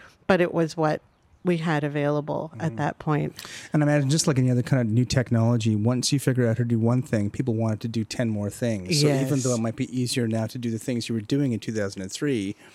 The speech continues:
Speaker 2: we don't want to do that anymore. We,
Speaker 1: No.
Speaker 2: we, we wanted to do these sixteen other things, and that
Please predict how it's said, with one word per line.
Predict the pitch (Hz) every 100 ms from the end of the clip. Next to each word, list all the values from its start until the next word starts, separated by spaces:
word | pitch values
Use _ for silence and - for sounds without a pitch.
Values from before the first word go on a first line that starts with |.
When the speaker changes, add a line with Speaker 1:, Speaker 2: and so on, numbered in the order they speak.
| - _ - - - _ _ -
Speaker 2:
we | 147
don't | 180 147
want | 135
to | 117
do | 147
that | 202 196
anymore. | 120 117 104
We, | 127
Speaker 1:
No. | 160 151 160 156 147
Speaker 2:
we, | 139 147
we |
wanted | 160 123
to | -
do | 117 120 110
these | 120 120 - _ -
sixteen | - 143 - 139
other | 101 220
things, | 175 - 95 107 120 -
and | 104 107
that | 113